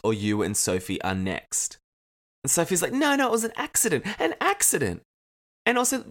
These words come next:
Teabing, where do you get off? You just killed Sonia. So why are you being like, "Oh my God, the church, how, how could they?" Meanwhile, he's killed people too. But he's just like, "Yeah, it makes sense. I can only imagine the terror the church wielded over your grandfather these past years, threatening to kill you if he dared release the Sangreal secret."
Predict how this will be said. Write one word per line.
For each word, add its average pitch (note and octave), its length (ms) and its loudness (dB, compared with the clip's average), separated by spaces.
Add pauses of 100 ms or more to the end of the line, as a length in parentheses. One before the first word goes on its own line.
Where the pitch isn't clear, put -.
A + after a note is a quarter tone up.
(200)
Teabing, D4 360 2
where E4+ 120 2
do E4+ 60 4
you D4+ 140 4
get A#3 140 2
off? F3+ 160 2
You A#3 80 2
just F4 220 2
killed A3+ 300 4
Sonia. A2+ 460 2 (380)
So A3 140 4
why A#3+ 140 4
are C#4 80 6
you A3+ 140 4
being G3+ 180 4
like, D#3 140 2
"Oh D#3+ 80 4
my C3+ 120 4
God, A2+ 200 2
the - 60 -6
church, G2 440 -2
how, C3 300 0
how D3 180 2
could B2 300 -2
they?" F2+ 340 -2 (240)
Meanwhile, C3 300 2
he's B2+ 220 2
killed A2 260 2
people G2 240 0
too. F2 300 -2 (760)
But F3 120 4
he's A#3 180 2
just A3+ 160 2
like, G#3+ 140 0
"Yeah, A3+ 140 4
it F#3+ 80 0
makes G3+ 240 0
sense. F#3 560 0 (280)
I - 80 0
can F3+ 140 0
only F3+ 200 2
imagine D#3 360 4
the C#3 60 2
terror D3 420 2
the C#3 100 2
church C3 360 2
wielded C3 600 2
over A#2+ 240 4
your A#2 160 6
grandfather A2+ 560 2
these G#2+ 220 2
past G#2+ 400 0
years, G#2 260 0
threatening A2+ 380 0
to - 80 -4
kill A2+ 300 2
you G#2+ 240 0
if G2 180 -2
he A2 140 0
dared G2 380 2
release F#2+ 340 0
the G2+ 120 -2
Sangreal F#2+ 540 0
secret." F#2 540 -2